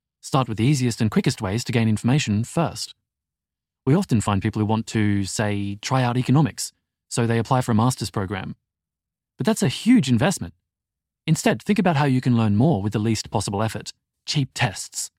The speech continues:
In particular, consider how you might be able to eliminate your top option. Or consider what you might need to find out to move a different option to the top slot. When investigating a specific option, you can think of creating a ladder of tests. After each step,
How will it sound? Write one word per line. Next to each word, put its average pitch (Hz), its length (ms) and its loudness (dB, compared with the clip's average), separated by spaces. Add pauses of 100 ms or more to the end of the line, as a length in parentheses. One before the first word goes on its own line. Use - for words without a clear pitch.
(800)
In 123 60 -8
particular, 113 420 0
consider 123 320 2
how 151 100 2
you 123 140 2
might 139 180 4
be 104 100 -2
able 95 120 -2
to 101 80 -2
eliminate 107 380 2
your 95 80 -6
top 95 160 -4
option. - 360 -8 (680)
Or 151 260 2
consider 135 320 2
what 123 160 -2
you 131 80 4
might 120 140 2
need 120 120 0
to - 60 -4
find 123 220 2
out 156 260 0
to - 80 0
move 110 220 4
a 104 40 -2
different 104 280 -2
option 101 240 -4
to 101 80 -6
the 98 60 -6
top 90 200 -6
slot. 123 340 -4 (1300)
When 165 140 4
investigating 147 520 2
a 107 40 0
specific 117 420 -2
option, 104 320 0
you 120 80 2
can 156 140 4
think 202 120 4
of 180 100 -6
creating 131 280 2
a 110 120 2
ladder 120 280 0
of 92 180 -8
tests. - 520 -8 (760)
After 165 300 0
each 110 200 0
step, 156 360 -2